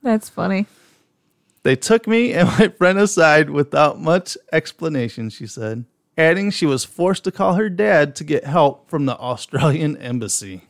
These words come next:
Speaker 1: How embarrassing.
Speaker 2: Button, whose TikTok footage had ranked in four point nine million views as of Thursday, said her late boyfriend gave her the sex toy as a gag gift before he died.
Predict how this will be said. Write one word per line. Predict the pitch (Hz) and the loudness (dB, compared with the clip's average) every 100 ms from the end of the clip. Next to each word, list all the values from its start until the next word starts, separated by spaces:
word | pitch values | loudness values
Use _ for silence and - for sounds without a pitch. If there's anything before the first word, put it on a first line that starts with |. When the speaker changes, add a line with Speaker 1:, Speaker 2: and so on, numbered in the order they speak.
| _ | _
Speaker 1:
How | - 214 | -4 -2
embarrassing. | 190 185 185 - 202 190 208 _ _ _ _ _ _ - | -2 -2 -2 -2 0 0 -2 _ _ _ _ _ _ 4
Speaker 2:
Button, | 190 233 254 269 _ - | 4 4 0 -2 _ -2
whose | 151 127 | -2 0
TikTok | - 160 - 147 - | -2 -2 0 0 0
footage | - 208 196 185 | 0 4 4 2
had | 139 127 | -2 0
ranked | 131 160 185 - - | 0 -2 -4 -10 -14
in | 185 190 139 123 - _ | -10 -4 -4 -4 -10 _
four | _ 170 196 196 | _ -2 0 0
point | - 165 143 - | -2 -4 -4 -6
nine | 160 139 120 113 208 | -6 -6 -6 -10 -8
million | 320 339 311 247 185 156 | -2 0 2 2 0 -2
views | 208 254 185 135 131 - - _ _ _ | 0 2 2 0 -2 -6 -14 _ _ _
as | 120 120 | -6 -4
of | 127 | -4
Thursday, | - 180 180 117 107 110 | -2 0 0 -2 -4 -4
said | - 139 131 | -2 -2 -2
her | 131 127 | -2 -2
late | 165 196 185 | -2 -2 0
boyfriend | 208 196 160 147 147 139 _ - | 0 0 -2 -2 -4 -6 _ 0
gave | 196 247 | 2 2
her | 262 254 | 0 0
the | 208 | 0
sex | - 247 247 - | 0 0 0 -2
toy | 147 127 117 123 | 0 2 2 -2
as | - 165 | -6 -6
a | 180 | -6
gag | 156 214 226 233 139 | -2 0 2 0 -2
gift | 117 123 - | -4 -6 -8
before | 165 - 196 196 | -14 -6 -2 0
he | 190 | 0
died. | 190 214 214 208 117 | 0 0 0 0 -2